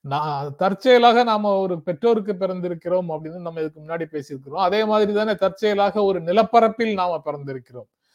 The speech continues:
அந்த நிலப்பரப்புல என்ன மொழி பேசுகிறார்களோ, அந்த நிலப்பரப்புல என்ன பண்பாடு என்று பழக்க வழக்கங்கள் இருக்குதோ, அது நமக்குள்ள பண்பாடாக உருவா-,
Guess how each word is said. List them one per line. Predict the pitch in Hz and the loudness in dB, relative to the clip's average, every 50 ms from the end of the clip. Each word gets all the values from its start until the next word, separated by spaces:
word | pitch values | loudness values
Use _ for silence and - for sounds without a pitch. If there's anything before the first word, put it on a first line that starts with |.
| _ _ _ | _ _ _
அந்த | 143 139 147 165 | -8 -4 -4 -2
நிலப்பரப்புல | 160 160 175 214 226 - - 240 233 233 220 - - 233 240 240 226 214 | -2 2 2 2 2 2 2 2 2 2 2 2 0 2 2 4 2 2
என்ன | 208 196 202 220 214 208 196 190 180 175 170 170 165 165 | 0 0 0 0 0 0 0 0 -2 -4 -4 -4 -4 -6
மொழி | 160 170 180 185 170 | -4 -4 -4 -4 -4
பேசுகிறார்களோ, | 170 175 170 156 - 160 156 160 156 147 139 135 147 147 175 208 208 | -4 -6 -8 -6 -6 -6 -4 -4 -4 -4 -4 -6 -4 -4 -2 -2 -2
அந்த | 180 165 170 175 165 | -2 -2 -2 -4 -4
நிலப்பரப்புல | 151 156 170 208 208 - - 214 208 208 208 - 214 208 214 214 208 190 | -4 0 0 0 0 2 2 2 2 2 0 0 -2 0 0 0 0 0
என்ன | 180 170 175 185 190 180 170 165 156 151 147 147 143 - | -2 -4 -6 -6 -6 -6 -6 -6 -6 -6 -8 -10 -12 -12
பண்பாடு | - 156 165 170 170 175 175 175 175 175 175 165 | -12 -12 -12 -6 -4 -2 0 0 0 0 -2 -2
என்று | 160 151 156 151 | -4 -6 -8 -6
பழக்க | - 170 185 202 190 - 202 | -2 0 0 0 2 2 2
வழக்கங்கள் | 185 180 175 - 170 156 151 147 | 2 2 0 -2 -8 -8 -8 -10
இருக்குதோ, | 147 151 139 143 - 139 165 208 | -10 -10 -12 -14 -12 -4 -2 0
அது | 196 180 175 165 | 0 0 -2 -4
நமக்குள்ள | 156 156 170 165 - 180 185 185 175 | -4 -6 -8 -8 -6 -6 -4 -4 -4
பண்பாடாக | - 156 151 160 165 165 160 151 156 139 - 175 | -4 -6 -8 -4 -4 -2 -2 -2 -4 -2 -2 -4
உருவா-, | 151 139 143 143 151 160 170 170 - | -4 -2 -4 -4 -2 0 0 -2 -2